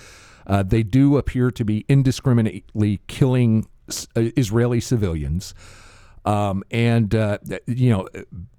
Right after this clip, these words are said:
basically Israel was caught completely flat-footed.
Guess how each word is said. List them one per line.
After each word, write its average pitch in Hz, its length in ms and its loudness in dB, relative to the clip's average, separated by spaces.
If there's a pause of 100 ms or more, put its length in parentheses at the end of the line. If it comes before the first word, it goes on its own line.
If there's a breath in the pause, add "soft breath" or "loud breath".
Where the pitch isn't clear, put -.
(120)
basically 120 560 2
Israel 131 460 2
was 98 160 -4
caught - 320 -2
completely 139 840 -2
flat-footed. 98 960 -4